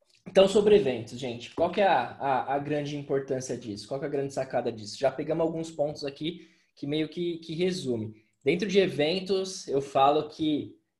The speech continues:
é onde a mágica acontece, né, Aleixo? É onde,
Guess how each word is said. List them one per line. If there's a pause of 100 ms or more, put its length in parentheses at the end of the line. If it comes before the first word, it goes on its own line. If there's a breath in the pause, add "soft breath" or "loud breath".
(100)
é
onde
a
mágica
acontece,
né,
Aleixo?
É
onde,